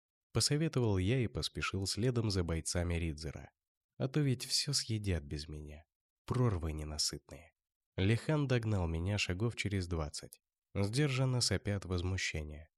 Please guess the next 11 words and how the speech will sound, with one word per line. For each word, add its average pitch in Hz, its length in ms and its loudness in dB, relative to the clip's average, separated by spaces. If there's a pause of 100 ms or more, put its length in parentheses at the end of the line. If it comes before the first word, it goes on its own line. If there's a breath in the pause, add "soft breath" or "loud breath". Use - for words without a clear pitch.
(540)
А 117 160 2
что - 180 0
он 98 160 2
хотел? 82 480 -2 (420)
Здесь 101 460 4
ему 131 200 2
не 139 160 0
цирк. - 380 -6 (300)
Работать 87 560 0
должен 76 380 -6 (180)
каждый. 85 480 -4